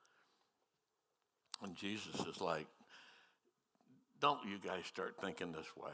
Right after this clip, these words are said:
Basically, is kind of what he's saying. "Don't start thinking this way." That's what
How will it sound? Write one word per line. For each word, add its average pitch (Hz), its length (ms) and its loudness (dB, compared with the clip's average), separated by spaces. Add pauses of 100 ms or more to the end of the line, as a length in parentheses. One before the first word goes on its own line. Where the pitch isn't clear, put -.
(320)
Basically, 92 420 0
is 73 80 -6
kind 80 220 -6
of 76 100 -8
what 78 160 -6
he's 73 180 -12
saying. 85 240 -8 (240)
"Don't 156 180 8
start 127 260 0
thinking 147 240 -2
this 90 200 -2
way." 87 140 0 (400)
That's - 200 6
what - 100 -4